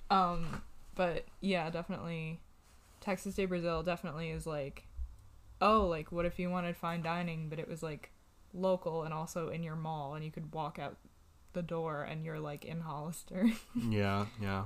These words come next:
Speaker 2: That, that leads me to, um, we didn't realize, yeah, so, look, I'm not, I'm definitely not cheap with my dinners. Like Kira said, I love going to a fine dinner and
Speaker 1: Mm-hmm.
Speaker 2: paying full price, and
Speaker 1: And
Speaker 2: it
Speaker 1: there'll be,
Speaker 2: just
Speaker 1: like,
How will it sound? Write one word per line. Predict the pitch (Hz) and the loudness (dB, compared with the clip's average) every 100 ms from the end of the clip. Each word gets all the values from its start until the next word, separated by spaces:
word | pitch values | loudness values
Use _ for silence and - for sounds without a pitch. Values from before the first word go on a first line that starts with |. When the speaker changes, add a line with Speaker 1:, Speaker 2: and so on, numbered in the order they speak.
| 113 | 8
Speaker 2:
That, | 120 127 277 - | 12 12 10 10
that | 113 107 | 10 12
leads | 107 123 | 12 10
me | 110 104 | 8 4
to, | - 101 95 90 | 2 2 2 0
um, | 90 92 107 - - - - - - - - - - - - - - | -2 -4 -8 -16 -20 -20 -20 -20 -20 -20 -20 -20 -20 -20 -16 -10 2
we | 120 | 8
didn't | 117 107 | 10 10
realize, | 101 95 95 92 - 101 | 8 8 6 6 2 4
yeah, | 95 | 4
so, | 90 101 95 95 78 - - - | 4 6 6 2 -2 -8 -10 0
look, | 101 92 - | 0 0 0
I'm | 123 | 6
not, | 147 110 - - - - - - | 10 10 8 -4 -16 -14 -12 0
I'm | 117 | 2
definitely | 107 117 110 110 95 92 | 8 10 10 6 4 4
not | 90 - - 123 - | 2 0 -8 -10 -2
cheap | 104 95 95 | 0 2 2
with | - | 4
my | 92 | 2
dinners. | 92 95 92 92 92 104 | 2 2 2 2 0 2
Like | 98 - - | 2 2 2
Kira | 98 92 | 4 4
said, | - 95 95 | 4 4 6
I | 95 | 6
love | 92 95 95 95 | 6 4 4 2
going | 98 95 90 87 | 2 2 2 0
to | 98 | 0
a | 90 | 0
fine | - 92 90 90 | 0 0 0 0
dinner | 95 90 90 90 | 0 2 2 0
and | 90 92 - - - | 0 -4 -6 -4 6
Speaker 1:
Mm-hmm. | 226 214 196 208 - | 8 8 4 -2 0
Speaker 2:
paying | 104 101 | 0 0
full | 107 95 | -2 2
price, | 98 98 90 - | 4 4 2 -2
and | 95 | 0
Speaker 1:
And | 247 | 2
Speaker 2:
it | |
Speaker 1:
there'll | 285 320 | 4 6
be, | 359 | 6
Speaker 2:
just | 370 | 6
Speaker 1:
like, | 330 - | 6 2